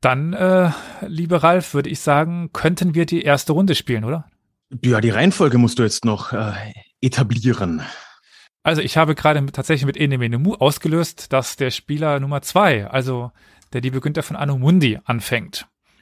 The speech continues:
Speaker 1: mit einer Kategorie
Speaker 2: Ui.
Speaker 1: sich aussucht, auszusuchen.
Speaker 2: Tja, dann würde ich den Günther mal bitten, hast du die fünf Kategorien noch im Kopf? Soll ich sie noch mal vorlesen?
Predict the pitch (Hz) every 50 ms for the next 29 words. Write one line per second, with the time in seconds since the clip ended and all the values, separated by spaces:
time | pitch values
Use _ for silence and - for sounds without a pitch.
0 | _ - 127 127 - - 135 123 123 - 131 147 139 104 131 127 160 156 120 127
1 | 117 - 127 110 104 - 120 - - - - - _ - - 131 - - - 139
2 | 120 127 123 - 117 - _ _ _ _ _ _ _ _ _ _ - - - -
3 | 143 110 92 82 98 98 98 95 85 87 107 135 170 214 208 - 175 156 - -
4 | 143 135 123 107 113 151 196 220 220 160 147 131 110 - - 156 _ - 208 208
5 | 202 175 147 - _ - - 165 - - 165 139 - - 175 160 - - 139 135
6 | 131 127 131 147 135 120 120 120 120 113 110 - 160 151 - - - - 151 156
7 | 143 - 135 127 120 117 117 110 - - 101 101 98 98 98 - 107 101 101 101
8 | _